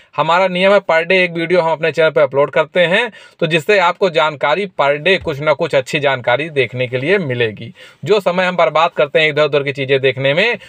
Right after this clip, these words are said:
उसको आप अपने जानकारी वाले, अपने नॉलेज बढ़ाने में लगाएंगे, तो आपके जीवन के लिए बहुत ही सदुपयोगी साबित होगा।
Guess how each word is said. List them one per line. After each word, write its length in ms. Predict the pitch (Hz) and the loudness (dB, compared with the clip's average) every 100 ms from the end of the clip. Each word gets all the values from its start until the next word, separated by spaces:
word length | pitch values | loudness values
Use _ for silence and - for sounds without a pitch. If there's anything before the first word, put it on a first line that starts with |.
| - - | -14 -2
उसको 340 | 170 - 220 | -2 0 0
आप 360 | 165 165 185 175 | 2 2 2 0
अपने 280 | - 165 175 | -2 0 0
जानकारी 560 | 151 147 131 143 165 | 0 -2 0 -2 0
वाले, 260 | 151 135 151 | 0 0 2
अपने 260 | 147 151 151 | 0 0 0
नॉलेज 300 | 143 139 156 | 2 2 2
बढ़ाने 360 | 135 123 127 135 | 0 0 0 0
में 120 | 135 | 0
लगाएंगे, 600 | 131 123 127 127 160 226 | 2 0 0 0 2 2
तो 340 | 190 - - 143 | 0 -8 -8 0
आपके 320 | 170 196 170 | 0 0 -4
जीवन 300 | 143 151 160 | -2 0 0
के 120 | 151 | 0
लिए 140 | 151 165 | 0 2
बहुत 260 | 135 151 | 2 0
ही 60 | 160 | -2
सदुपयोगी 520 | 143 131 135 135 131 | -2 -2 -2 -2 -2
साबित 320 | 131 117 120 117 | 0 0 0 -4
होगा। 280 | 110 107 | 0 0